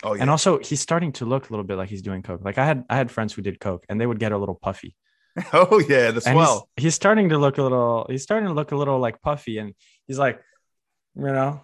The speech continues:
Speaker 2: looking like a
Speaker 1: Yeah.
Speaker 2: big honcho in the pictures. And it's like,
Speaker 1: Oh,
Speaker 2: "Dude, I
Speaker 1: yeah.
Speaker 2: remember that guy's a featherweight, right? Like, <laughs> what's
Speaker 1: Yeah, like,
Speaker 2: going
Speaker 1: how the
Speaker 2: on?"
Speaker 1: hell is
Speaker 2: Yeah.
Speaker 1: he that thick
Speaker 2: <laughs> It's
Speaker 1: out of
Speaker 2: the co-,
Speaker 1: nowhere?
Speaker 2: it's the cocaine, man. <laughs>
Speaker 1: Yeah, the co-, the coke,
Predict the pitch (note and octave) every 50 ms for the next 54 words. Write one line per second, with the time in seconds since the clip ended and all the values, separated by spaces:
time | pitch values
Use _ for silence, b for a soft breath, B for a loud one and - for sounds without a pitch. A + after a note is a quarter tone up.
0 | _ - B2+ C3+ C3+ - C#3 C3 A#2+ A#2 - G#2 G2+ C#3 C#3 C3 C3 C#3 C#3 C#3
1 | - - C#3+ C#3+ C#3+ D3 C#3+ - D#3 D3 - - E3 D#3+ D3 C#3 C3 B2 - C3
2 | B2 G2+ - B3+ F#3 C3 D#3+ G3 G#3 G#3 G3+ F#3 C#3+ C#3+ D3+ E3 E3 D3+ - A#2
3 | - - - E3+ E3 D3 A#2 A2 G#2 F#2+ G2 A#2+ C#3 D3 C#3+ C#3 C3 B2+ - -
4 | - F3 D3 D3 E3 C#3+ A#2+ F3+ F#3 E3+ D#3+ D#3+ F3 F3+ E3+ D3 - - - -
5 | - - - - D3+ C3 - - - - G2+ - - C#3 C#3+ - - - - -
6 | - C#3+ C#3 C3+ C3 A2+ A2 G#2+ G#2 A#2 D#3 E3+ C#3 A2 G2 F2+ F#2 G2+ B2 C3
7 | B2+ - C3+ B2+ B2+ B2+ D#3+ E3 E3+ D3 A2+ G#2 G2+ G2 G2+ F#2 - _ - -
8 | F3 D#3+ - G#2+ B2 C3 C#3 A#2 B2 A#2 - - - G3+ - F3+ - B2+ - F#3+
9 | - E3+ F#3+ G3 - -